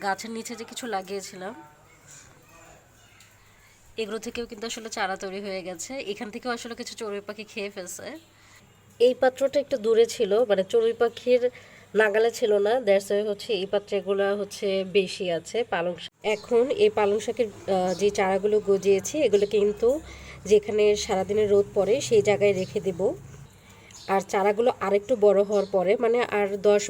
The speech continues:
বারো দিন পর থেকে আমি কিন্তু এই চারাগুলোতে সবজি খোসার যে তরল সারটা আছে সেটা প্রতি পনেরো দিন অন্তর অন্তর দিব। আর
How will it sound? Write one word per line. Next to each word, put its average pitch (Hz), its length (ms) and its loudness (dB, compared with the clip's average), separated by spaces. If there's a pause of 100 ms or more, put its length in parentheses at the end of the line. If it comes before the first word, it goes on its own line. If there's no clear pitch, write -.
বারো 214 160 4
দিন 226 160 -4 (100)
পর 190 120 4 (100)
থেকে 214 260 -2 (140)
আমি 165 180 -4
কিন্তু 196 220 -4
এই 196 160 2
চারাগুলোতে 190 640 -4 (1500)
সবজি 220 460 2
খোসার 226 300 2
যে 233 120 6
তরল 196 280 4
সারটা 202 380 -2
আছে 185 140 -6 (100)
সেটা 208 240 0
প্রতি 214 360 -2
পনেরো 208 220 4
দিন 202 240 2
অন্তর 185 280 -2
অন্তর 196 200 0 (100)
দিব। 170 160 -6 (1400)
আর 233 80 -2